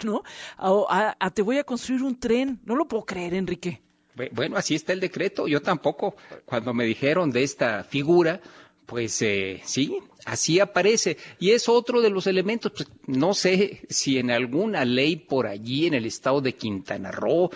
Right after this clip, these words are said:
Speaker 2: exista esta, eh, figura jurídica, pero no es la, insisto, no es la expropiación. Eh, bueno, y súmale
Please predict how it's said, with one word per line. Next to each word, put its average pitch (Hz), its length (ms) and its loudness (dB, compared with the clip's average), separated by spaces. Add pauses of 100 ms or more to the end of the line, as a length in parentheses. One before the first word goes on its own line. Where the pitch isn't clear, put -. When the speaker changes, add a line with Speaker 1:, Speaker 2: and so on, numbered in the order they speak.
(360)
Speaker 2:
exista 160 720 -4
esta, 123 800 -2
eh, - 260 -8
figura 135 480 2
jurídica, 180 600 0
pero 127 240 0
no 160 180 4
es 226 160 0
la, 170 260 0
insisto, 147 540 0
no 160 240 2
es 202 120 -2
la 202 100 -2
expropiación. 120 1000 -2 (640)
Eh, 156 180 4
bueno, 220 380 4
y 170 140 0
súmale 160 760 0